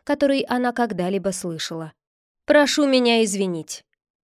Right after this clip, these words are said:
"Как могли камердинер и единственная женщина, —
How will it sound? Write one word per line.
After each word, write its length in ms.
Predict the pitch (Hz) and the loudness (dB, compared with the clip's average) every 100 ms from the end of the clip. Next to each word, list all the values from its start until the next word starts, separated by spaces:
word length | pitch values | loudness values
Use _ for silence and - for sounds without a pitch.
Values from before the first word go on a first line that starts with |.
| _ _ _ _ _ _ | _ _ _ _ _ _
"Как 180 | 320 330 | -2 2
могли 400 | 320 320 285 254 | 2 2 2 0
камердинер 760 | 233 214 240 262 240 254 190 196 | 0 2 2 2 0 0 0 -4
и 120 | - | -2
единственная 920 | 233 247 226 269 262 - 202 208 208 | 0 0 0 -2 -2 -4 -4 -2 -2
женщина, — 640 | 196 214 277 262 208 185 | -2 -2 0 -2 -2 -4